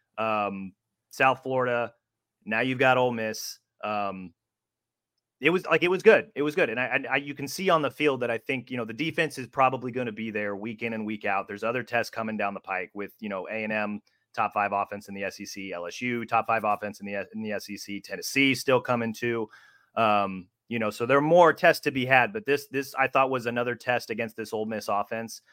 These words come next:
Um, you know, and they passed. I thought they passed with flying colors. The defense, we could talk about the offense a little bit more, but I,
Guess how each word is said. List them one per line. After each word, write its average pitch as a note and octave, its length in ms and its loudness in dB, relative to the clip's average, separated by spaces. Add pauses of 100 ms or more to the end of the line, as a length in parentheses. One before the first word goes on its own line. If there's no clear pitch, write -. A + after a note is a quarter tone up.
(220)
Um, G#2 480 -2 (200)
you A2 100 -10
know, G#2 240 -4
and G#2+ 240 -6 (140)
they G#2+ 100 -2
passed. - 460 4 (100)
I G2+ 60 -6
thought A#2 140 -4
they B2 100 0
passed B2+ 240 2
with B2 100 -12
flying B2 240 0
colors. B2 300 -2
The G#2+ 80 -12
defense, A#2+ 340 -6
we B2 80 -6
could A2 100 -12
talk C#3 160 6
about C3+ 160 2
the C#3 60 4
offense B2+ 300 2
a B2+ 40 -6
little B2+ 140 -2
bit A#2+ 100 -2
more, A#2+ 160 -2
but A2+ 100 -2
I, A2+ 100 0